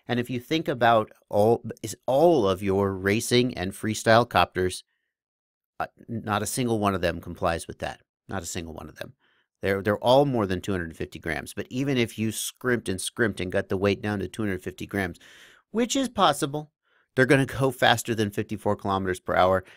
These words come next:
and they may go over fifty meters. Basically, you just can't have drone racing in the U K, as far as I can see, under these regulations. So I wanna encourage you, if you,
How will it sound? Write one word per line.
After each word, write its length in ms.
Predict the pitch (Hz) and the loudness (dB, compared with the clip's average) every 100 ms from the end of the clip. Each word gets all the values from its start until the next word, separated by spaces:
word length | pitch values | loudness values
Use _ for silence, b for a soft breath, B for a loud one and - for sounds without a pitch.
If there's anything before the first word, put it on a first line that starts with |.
| B | B
and 180 | - 98 | -6 -2
they 280 | 101 101 92 _ | 0 0 -2 _
may 360 | 95 98 95 92 - | -4 0 0 -2 -2
go 160 | 104 | 0
over 240 | 95 98 92 | 2 0 -4
fifty 320 | 104 95 90 | -4 -4 -4
meters. 340 | 92 92 90 | -4 -4 -4
Basically, 600 | 85 131 131 113 110 98 b b b | 2 2 2 -2 0 0 b b b
you 160 | - 101 | -12 -6
just 240 | 98 104 | -4 -4
can't 340 | - 110 101 - | -4 -4 -2 -2
have 280 | 98 95 87 | 2 2 2
drone 280 | 101 98 | -2 -2
racing 320 | 98 87 - 85 | -2 -4 -4 -6
in 80 | |
the 100 | 85 | -6
U 160 | 85 87 | -4 -6
K, 400 | - 90 76 - _ | -2 -2 -2 -8 _
as 140 | - 95 | -16 -4
far 180 | 87 | 0
as 100 | 85 | 2
I 80 | 82 | 0
can 160 | 82 76 | -4 -8
see, 340 | - 82 - _ _ _ | -4 -4 -6 _ _ _
under 240 | - 90 85 | -6 -4 -2
these 200 | 85 - | -4 -4
regulations. 720 | 78 85 95 92 - - - _ _ _ | -6 -2 -2 -2 -8 -18 -20 _ _ _
So 320 | - 135 139 - | -4 -2 -2 -2
I 80 | 139 | -2
wanna 300 | 147 180 202 | 0 0 0
encourage 560 | 156 - 180 170 117 | -4 0 2 2 2
you, 260 | 107 95 90 | -2 -2 -2
if 240 | - 104 - | -4 -8 -6
you, 360 | 117 135 139 | -4 -4 -6